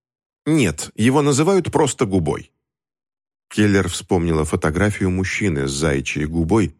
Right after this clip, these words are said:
и почувствовала, как по рукам побежали мурашки. Деньги, включая мою долю, заказчик положил в шкафчик в здании парламента штата. Я взял свой конверт, наличные, и переправил их в другой тайник,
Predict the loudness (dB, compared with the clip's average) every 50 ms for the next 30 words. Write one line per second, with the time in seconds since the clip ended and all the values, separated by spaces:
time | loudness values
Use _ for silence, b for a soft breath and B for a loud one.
0 | _ _ _ -4 -4 0 0 0 0 0 -2 -4 -4 -4 -6 -4 -2 0 0 0
1 | 0 -2 -6 -4 -2 -2 -2 -2 0 -2 -2 -2 -2 -2 -2 -2 0 0 0 0
2 | 0 0 0 0 0 0 -2 -6 -8 -12 -14 -18 -20 _ _ _ _ _ _ _
3 | _ _ _ _ _ _ _ _ _ _ -12 -8 -2 2 2 4 4 4 4 2
4 | 2 2 2 0 0 2 2 2 2 2 2 2 2 2 2 2 2 2 2 2
5 | 2 2 0 0 0 0 0 2 2 2 2 2 0 -2 -4 _ 0 2 2 2
6 | 2 2 0 0 -2 -4 -2 0 0 0 0 -2 -4 -4 -4 -2 -2 0 2 2
7 | 2 0 -2 0 0 2 2 2 0 0 -2 -4 -4 -4 -4 -4 -6 -6 -8 -6
8 | -6 -8 -10 -10 -10 _ _ _ _ _ _ _ _ _ 0 2 2 4 4 2
9 | 2 2 0 0 0 0 0 0 0 -2 -4 -4 -4 -4 -2 -4 -2 -2 -2 -2
10 | -2 -2 -4 -6 -6 -2 0 0 0 0 -2 -2 0 2 0 0 2 2 2 4
11 | 4 4 4 2 0 0 0 2 2 2 4 2 2 4 2 2 2 2 0 -2
12 | -2 -4 -12